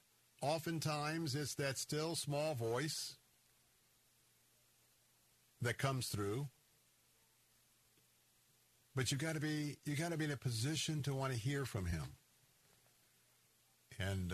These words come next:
I can tell you when I go to opportunities like the last two or three days, and you never know the conversations that the Lord is orchestrating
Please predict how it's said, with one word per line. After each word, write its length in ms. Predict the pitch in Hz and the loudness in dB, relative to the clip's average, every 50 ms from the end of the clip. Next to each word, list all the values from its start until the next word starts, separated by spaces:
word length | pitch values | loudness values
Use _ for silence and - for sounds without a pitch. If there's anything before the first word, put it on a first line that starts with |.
| 90 - | -4 -2
I 120 | - 131 156 | 0 0 0
can 160 | 127 151 131 | 0 -2 -2
tell 180 | - 139 131 | 0 0 0
you 120 | 131 143 143 | 0 0 0
when 100 | 131 120 | 0 0
I 100 | 117 117 | 0 0
go 220 | 110 123 123 123 | 0 0 0 0
to 220 | 120 117 110 107 98 - _ _ _ _ _ _ - - | 0 0 -2 -4 -6 -10 _ _ _ _ _ _ -8 -2
opportunities 840 | - 127 135 131 135 127 - - 143 139 135 127 135 135 139 120 107 | 0 0 0 0 -2 -2 0 0 0 0 0 0 0 -2 -2 -2 0
like 320 | 123 123 120 120 117 110 - _ _ _ _ - | 0 0 2 0 0 -2 -6 _ _ _ _ -2
the 60 | 113 | 0
last 300 | 110 113 120 117 113 - | 2 2 2 2 0 0
two 100 | - 127 | -2 -2
or 60 | 123 | -2
three 220 | 113 - 117 110 | 0 0 -2 0
days, 540 | 107 113 117 117 120 127 143 156 156 120 - | 0 0 0 2 0 0 0 0 -2 -2 -2
and 320 | 123 110 107 107 104 101 92 - _ _ _ _ - - - - _ _ _ _ _ _ _ | -2 0 0 0 -2 -2 -4 -6 _ _ _ _ -20 -20 -20 -20 _ _ _ _ _ _ _
you 140 | 120 131 135 | 0 2 2
never 280 | 151 180 208 214 233 | 2 2 2 0 0
know 340 | 233 220 202 185 180 185 180 | 0 2 2 2 2 0 0
the 120 | 160 151 143 | 0 -2 -2
conversations 920 | - 165 165 156 151 135 143 127 - - 170 175 165 - - 117 113 110 | -2 -2 0 0 0 -2 -2 -2 0 0 0 0 0 0 -2 -2 -2 0
that 180 | 92 127 123 - | 0 -2 0 0
the 80 | 131 123 | 0 0
Lord 480 | 123 127 151 165 156 120 110 110 101 - | 0 0 2 2 2 2 0 0 -2 -2
is 180 | 151 143 120 | -2 -2 0
orchestrating 720 | 143 147 151 139 - 117 104 - - 107 98 82 76 64 - | 0 0 0 0 -2 -2 -2 -2 0 0 0 0 -2 -6 -10